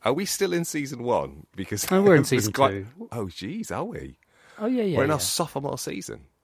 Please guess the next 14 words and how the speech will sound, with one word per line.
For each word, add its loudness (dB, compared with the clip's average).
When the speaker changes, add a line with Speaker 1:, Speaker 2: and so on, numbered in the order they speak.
Speaker 2:
We're 6
in 6
a, -2
we, -2
I -4
think -2
we've 0
discussed -2
this -2
before, -2
the -6
difficult -4
sophomore, -2
um, -6